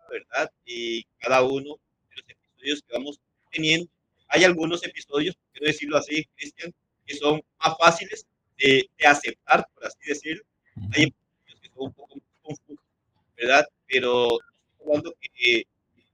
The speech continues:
no haya una verdad revelada para poder comprender lo que Dios quiere. Creo que sí, eh, dentro, yo lo enfoco muchas veces dentro de la complejidad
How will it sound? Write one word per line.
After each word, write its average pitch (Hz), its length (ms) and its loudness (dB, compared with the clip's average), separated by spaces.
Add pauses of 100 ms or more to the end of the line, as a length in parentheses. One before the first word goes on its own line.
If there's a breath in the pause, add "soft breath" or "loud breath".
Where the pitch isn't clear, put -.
no 147 340 6
haya 143 560 6 (440)
una 156 240 4
verdad 147 600 4 (300)
revelada 131 520 0
para 123 220 -4
poder - 300 -20
comprender - 500 -20
lo - 100 -12
que - 220 -20
Dios 127 120 -20 (120)
quiere. 139 220 -10 (320)
Creo 165 240 -4
que 135 440 -2 (120)
sí, 196 240 -6 (220)
eh, 131 280 -4
dentro, 123 760 -8
yo - 340 -20
lo 196 100 -8
enfoco - 320 -18 (180)
muchas - 180 -20
veces - 160 -20 (140)
dentro - 240 -20
de 117 80 -14
la - 60 -18
complejidad - 840 -12